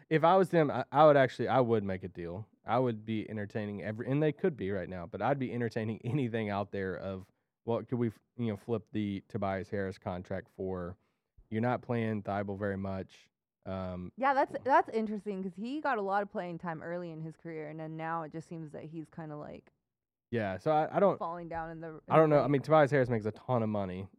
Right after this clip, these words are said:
Speaker 1: so you're basically gonna be flipping a, a big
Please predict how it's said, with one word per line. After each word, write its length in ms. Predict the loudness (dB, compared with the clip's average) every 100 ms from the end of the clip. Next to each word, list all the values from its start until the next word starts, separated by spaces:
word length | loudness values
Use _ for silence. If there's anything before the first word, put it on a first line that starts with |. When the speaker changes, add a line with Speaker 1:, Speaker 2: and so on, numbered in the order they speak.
| _
Speaker 1:
so 420 | 0 2 0 -4 -6
you're 200 | -4 -4 -6 -2
basically 380 | 0 0 -4 0
gonna 160 | 0 0
be 180 | -2 -4 -4
flipping 360 | -2 0 -2 -2
a, 80 | -6 -16 _ _ _ _ -12
a 80 | -6
big 220 | -4 -6